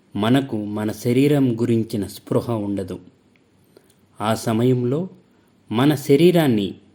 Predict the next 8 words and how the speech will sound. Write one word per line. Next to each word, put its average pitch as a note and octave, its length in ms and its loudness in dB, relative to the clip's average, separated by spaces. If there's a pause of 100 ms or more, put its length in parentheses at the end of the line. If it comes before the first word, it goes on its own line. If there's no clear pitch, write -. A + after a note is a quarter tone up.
ఎవరు A2 400 2
కాపాడుతున్నారు? G2+ 1080 -4 (1500)
చల్లబడకుండా A2+ 1080 0 (420)
శ్వాస B2 500 -2 (100)
తీసుకుంటూ A2+ 760 -4 (540)
మనం A#2 300 2
ప్రాణాలతో B2 840 0
ఉండేటట్లుగా A2 1080 -2